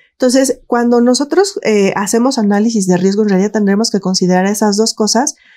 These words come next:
y también la experiencia de las, de las personas y, por ejemplo, cómo a lo mejor por ser impactada por un volcán se queda a lo mejor con un trauma o pierde mucho de sus medios de vida, sus animales,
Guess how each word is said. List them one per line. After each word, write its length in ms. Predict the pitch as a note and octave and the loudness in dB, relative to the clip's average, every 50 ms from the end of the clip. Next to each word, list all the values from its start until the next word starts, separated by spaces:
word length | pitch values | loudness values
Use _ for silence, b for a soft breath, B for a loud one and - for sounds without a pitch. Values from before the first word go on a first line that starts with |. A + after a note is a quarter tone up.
| b b b b b | b b b b b
y 100 | A#3 A3+ | -2 -2
también 480 | - A3 A3+ A#3 A#3 C4+ C#4 D4 D#4+ | 0 0 2 2 2 2 2 2 0
la 60 | D#4+ | 0
experiencia 600 | D#4+ - - - A3+ G#3 G#3 G#3 G#3 - B3 A#3+ | -2 -4 -4 -4 0 0 2 2 2 0 0 0
de 120 | A3+ A3 G3 | 2 2 2
las, 300 | F#3 F3 F3+ - - - - | 2 0 0 -4 -8 -6 -2
de 140 | F#3 F#3+ | 0 0
las 160 | F3+ F3+ F3+ - | 2 0 0 -2
personas 460 | - F#3+ F#3+ - G3+ G#3+ A3+ A#3 - | -4 -4 -2 0 0 0 0 0 0
y, 80 | G#3+ - | -4 -4
por 220 | - - G#3 G3+ | -2 -4 -2 -2
ejemplo, 360 | G3 - G#3 G3+ A#3 A3 G#3+ | 0 0 0 0 0 -2 0
cómo 400 | - B3 B3 A#3+ B3 C4 D4 E4+ B B B B B B B B B B | 0 -2 0 2 2 0 0 -2 B B B B B B B B B B
a 100 | A3 A3 | 0 0
lo 100 | A3 G#3 | 2 2
mejor 400 | G#3+ G#3+ - - A#3 A#3+ A#3+ - | 2 0 0 0 -2 -2 -2 -2
por 180 | - G#3 F#3+ F#3+ | -2 -2 -2 0
ser 120 | A3 G#3+ | 0 0
impactada 600 | B3 B3+ B3+ A#3+ B3 A#3+ - A3 G#3+ A3 A3+ A3+ | 0 0 -2 -2 -6 -4 -4 -2 -2 0 -2 -2
por 180 | - G3 F#3+ G3 | -2 -2 0 2
un 140 | G3+ G3 G3+ | 2 2 2
volcán 420 | A3 A#3 A#3 A#3 A3+ G#3+ G#3+ G#3+ | 2 0 0 0 -2 -2 -2 -2
se 120 | - G3 - | -4 -2 -2
queda 220 | F#3+ F#3 G3 G3+ | 0 0 2 2
a 40 | G3+ | 0
lo 80 | F#3+ | 0
mejor 240 | F3+ F#3 F3 F#3 F#3 | -2 -2 -2 -2 -2
con 180 | - F#3+ F#3+ F#3+ | -2 -2 -2 0
un 140 | G3 G3+ G3 | -2 -2 -2
trauma 500 | - G#3+ G3 G3 G3 G3 G3 G3 - - | -2 -2 0 0 0 0 0 0 -2 -2
o 180 | - F#3+ F3+ - | -2 -4 -4 0
pierde 360 | - A#3 A#3+ A#3 A3 A3 A#3 | 0 0 2 2 2 0 0
mucho 520 | A3+ A3 A3 A3 A3 - A3+ A3 A3+ A3 A3 B B B B B | 0 0 -2 -2 -2 -2 0 0 0 -2 -4 B B B B B
de 140 | B G3+ G3+ | B -2 -2
sus 180 | G3 G3 F#3+ F#3+ | 0 0 0 2
medios 280 | G3+ G3 G#3 A3 G#3+ | 2 2 2 2 2
de 80 | A3 G3+ | 0 0
vida, 340 | G3 G3 G3 G3+ G3+ G3 G3 | 2 2 2 2 2 0 -2
sus 200 | - F#3 - F3+ | -4 -4 -4 -2
animales, 640 | F#3 F3+ F#3+ F#3+ F#3+ F#3 F#3 F#3+ F#3+ F#3 F#3 F3+ - | 0 2 2 2 2 2 2 2 2 0 0 -2 -4